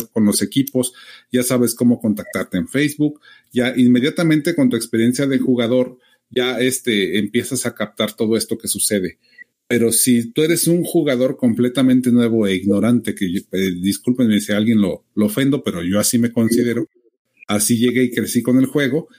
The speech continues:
y de repente te aparecen cosas que dices, "Oye, yo no sabía", y pum. O sea, también ahí,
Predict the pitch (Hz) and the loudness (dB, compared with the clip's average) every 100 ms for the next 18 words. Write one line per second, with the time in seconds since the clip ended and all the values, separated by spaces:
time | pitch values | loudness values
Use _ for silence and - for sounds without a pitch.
0 | _ _ 117 120 113 113 127 123 - 135 | _ _ 0 0 -2 -2 0 0 -2 -4
1 | 120 117 120 139 147 139 - 139 - 117 | -2 0 0 -2 0 0 0 -2 -2 -2
2 | 92 - 110 120 117 - - - 117 113 | -2 -2 -2 0 -2 -4 -12 -4 -2 2
3 | 123 131 123 139 196 190 117 120 127 117 | 2 2 2 2 2 0 0 0 0 -2
4 | - - _ _ _ _ _ _ _ 123 | -4 -12 _ _ _ _ _ _ _ -2
5 | 143 131 143 143 165 180 147 147 | 0 0 2 2 2 0 0 0